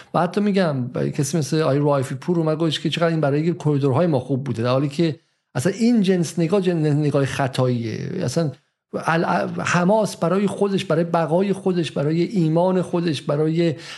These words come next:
هستی مردمی که رنج کشیدن، بیست هزار شهید داده. می‌گم بزرگترین عملیات استشهادی تاریخه. <laughs> ملت استشهاد کرده، نه فرد. درسته، اگر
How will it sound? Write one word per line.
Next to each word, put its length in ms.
هستی 500
مردمی 440
که 420
رنج 440
کشیدن، 580
بیست 440
هزار 320
شهید 420
داده. 140
می‌گم 240
بزرگترین 680
عملیات 480
استشهادی 560
تاریخه. 480
<laughs> 140
ملت 680
استشهاد 560
کرده، 300
نه 140
فرد. 440
درسته، 360
اگر 280